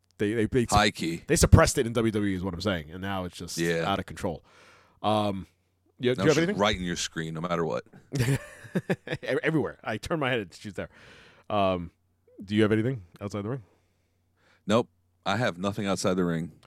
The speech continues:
Speaker 2: I probably should, but like I said, two, last two weeks have been a <laughs> hoof.
Speaker 1: Uh, <laughs> a hoof.
Speaker 2: A
Speaker 1: Um,
Speaker 2: hoof.
Speaker 1: I, I thought I had something else here.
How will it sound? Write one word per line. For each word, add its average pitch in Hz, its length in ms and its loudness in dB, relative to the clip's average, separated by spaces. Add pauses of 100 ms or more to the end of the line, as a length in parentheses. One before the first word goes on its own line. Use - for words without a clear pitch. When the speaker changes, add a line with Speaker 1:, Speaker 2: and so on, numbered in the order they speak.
(140)
Speaker 2:
I 90 120 0 (260)
probably 120 420 0
should, 117 460 2
but 87 200 0 (120)
like 92 160 -6
I 92 40 -2
said, 82 400 -4 (180)
two, 110 220 -2
last 107 240 0
two 104 120 -2
weeks 87 200 -2
have 80 100 -8
been 82 180 -8
a 69 120 -10 (140)
<laughs> - 80 -20
hoof. - 640 -4 (320)
Speaker 1:
Uh, 67 580 -12 (100)
<laughs> - 100 -8 (140)
a 131 100 -8
hoof. 110 360 -6 (600)
Speaker 2:
A - 40 -14 (220)
Speaker 1:
Um, 95 60 0
Speaker 2:
hoof. 107 400 -4 (440)
Speaker 1:
I, 95 60 -18 (120)
I - 40 -18
thought 80 220 -16
I - 40 -12
had 73 140 -16
something 80 200 -16
else 78 160 -18
here. - 200 -20